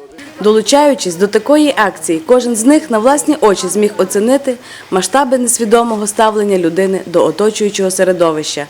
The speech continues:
та реально оцінити його наслідки. Засміченим виявився навіть маленький гірський потічок,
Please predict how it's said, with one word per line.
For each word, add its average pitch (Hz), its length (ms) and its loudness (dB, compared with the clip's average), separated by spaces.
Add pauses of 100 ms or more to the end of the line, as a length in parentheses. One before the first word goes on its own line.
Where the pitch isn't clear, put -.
(460)
та 180 120 2
реально 254 420 2
оцінити 254 560 0
його 180 300 2
наслідки. 160 640 -2 (760)
Засміченим 196 680 2 (280)
виявився 254 540 2
навіть 214 300 -2
маленький 285 460 2
гірський 226 360 0
потічок, 196 520 -2